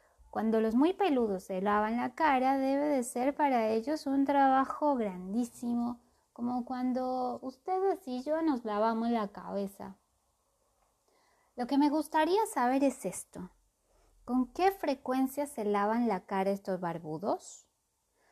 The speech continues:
¿Solo una vez a la semana? ¿El domingo por la noche como nosotros?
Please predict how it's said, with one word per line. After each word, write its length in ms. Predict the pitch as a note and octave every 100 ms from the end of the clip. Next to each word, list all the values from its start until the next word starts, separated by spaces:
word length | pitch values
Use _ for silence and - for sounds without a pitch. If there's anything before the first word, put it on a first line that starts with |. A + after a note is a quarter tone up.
| _
¿Solo 300 | - - B3
una 220 | A#3 A3 G3
vez 200 | F#3+ G3+
a 60 |
la 140 | F#3 F3+
semana? 760 | - F3 F3 E3+ A#3 E4+ D4 _ _ _ -
¿El 160 | G3+
domingo 480 | G3+ G3 A3+ A3 G#3+
por 160 | G3 G3
la 160 | F#3+
noche 440 | F#3+ G3 G3 - F#3+
como 680 | F3+ F3+ F3+ F3 F3 E3+ E3
nosotros? 880 | E3+ E3 - G#3+ A#3+ F4 F#4 F4+ -